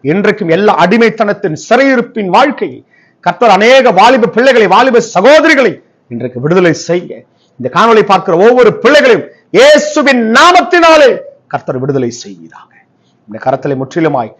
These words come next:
ஆணிகள் பாய்ந்த உம்முடைய கரம் ஒவ்வொரு பிள்ளைகளையும் கர்த்தர் தொட்டு விடுதலை செய்து கொண்டிருக்கிற கிருபைகளுக்காக நன்றி. தொடர்ந்து ஆசீர்வதிங்க. இன்றைக்கே ஒரு புதிய விடுதலை, ஒரு புதிய சமாதானம்,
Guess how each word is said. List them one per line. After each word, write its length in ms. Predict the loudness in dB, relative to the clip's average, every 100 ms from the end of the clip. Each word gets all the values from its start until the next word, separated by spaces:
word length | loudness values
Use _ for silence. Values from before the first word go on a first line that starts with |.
| _ _
ஆணிகள் 440 | -4 -2 0 -2 -2
பாய்ந்த 340 | -2 -2 -2
உம்முடைய 120 | -4
கரம் 300 | -2 0 0
ஒவ்வொரு 460 | -2 0 0 -2 -4
பிள்ளைகளையும் 600 | 0 2 4 4 0 -4 -20 _ -10
கர்த்தர் 300 | -8 -8 -6
தொட்டு 260 | -6 -6
விடுதலை 280 | -2 -2 -2
செய்து 260 | -4 -6 -6
கொண்டிருக்கிற 420 | -6 -8 -12 -16 -12
கிருபைகளுக்காக 540 | -10 -10 -12 -18 -20 -20
நன்றி. 200 | -20 _ _ _ _ _ -12
தொடர்ந்து 360 | -4 -2 0
ஆசீர்வதிங்க. 480 | -2 -2 -4 -4 -4
இன்றைக்கே 560 | -6 -4 -2 2 2 4
ஒரு 140 | 0
புதிய 380 | -2 0 2 2
விடுதலை, 380 | 2 -2 -6 _ _ _
ஒரு 120 | -12 -4
புதிய 360 | 0 2 2
சமாதானம், 560 | 2 0 0 -2 -8